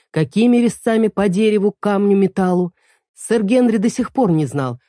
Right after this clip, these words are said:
хотя на создание такого инструмента потратил много денег и сил. Он собрал лучших резчиков по дереву, но они не смогли отрезать от дерева даже тоненький кусочек.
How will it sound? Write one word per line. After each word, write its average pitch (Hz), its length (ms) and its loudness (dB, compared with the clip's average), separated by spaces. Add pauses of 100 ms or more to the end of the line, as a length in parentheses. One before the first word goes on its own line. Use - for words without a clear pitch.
хотя 165 280 -4
на 160 80 0
создание 160 540 0
такого 151 360 -2
инструмента 156 640 -2
потратил 147 500 -4
много 139 340 -4
денег 147 440 -4 (100)
и 160 80 -6
сил. 123 460 -12 (600)
Он 247 180 0
собрал 226 400 0
лучших 233 400 0
резчиков 220 480 -2
по 214 160 -2
дереву, 147 480 -2 (260)
но 180 200 2
они 226 180 2
не 240 140 0
смогли 196 420 -2
отрезать 190 540 0
от 165 160 0
дерева 202 320 0
даже 175 260 0
тоненький 208 580 -2
кусочек. 143 640 -8